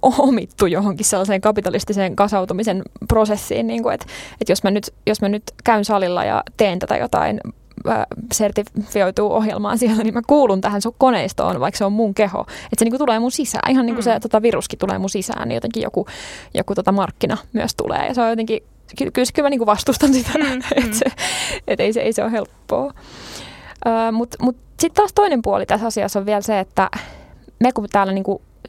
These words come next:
Speaker 1: kuitenkin Suomikin on hirveän niinku siinä mielessä tasa-arvoinen ja hyvinvoiva yhteiskunta, että tällä hetkellä meillä on kaikille ilmainen rokotemahdollisuus,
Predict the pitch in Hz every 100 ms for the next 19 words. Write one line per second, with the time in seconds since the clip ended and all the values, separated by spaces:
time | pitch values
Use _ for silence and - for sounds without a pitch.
0 | - 208 208 226 214 190 180 - - -
1 | - - - - - - - 202 185 196
2 | 190 220 190 190 - - - 117 - _
3 | _ - - 226 196 180 104 113 - 196
4 | 196 - - 202 208 - 98 - - -
5 | - 196 - - 190 190 - 185 196 202
6 | 190 208 226 - - - 202 214 113 226
7 | 226 160 226 240 220 196 254 254 277 269